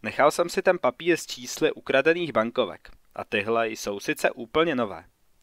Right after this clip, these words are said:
ale nejsou to tamty." "Opravdu?" Mour se to zřejmě ani trochu nezneklidnilo. "Vám to nedělá starost?"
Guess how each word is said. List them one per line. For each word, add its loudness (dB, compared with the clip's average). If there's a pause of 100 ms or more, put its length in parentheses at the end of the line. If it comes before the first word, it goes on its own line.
ale 2
nejsou -2
to 0
tamty." -4 (1700)
"Opravdu?" 0 (720)
Mour -6
se -2
to 2
zřejmě 0
ani 0
trochu -2
nezneklidnilo. -4 (1500)
"Vám 0
to 2
nedělá 4
starost?" -6